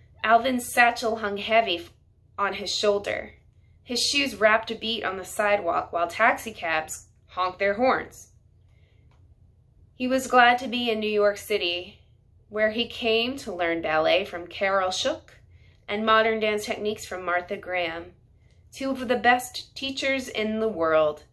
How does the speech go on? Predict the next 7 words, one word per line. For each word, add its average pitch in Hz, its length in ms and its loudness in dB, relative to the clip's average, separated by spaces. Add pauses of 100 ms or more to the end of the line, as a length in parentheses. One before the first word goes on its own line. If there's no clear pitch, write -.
(960)
Alvin 233 340 6
took - 240 -12
dance 190 300 -4
classes 175 580 -4
all 190 260 4
over 208 300 2
town, 175 500 -4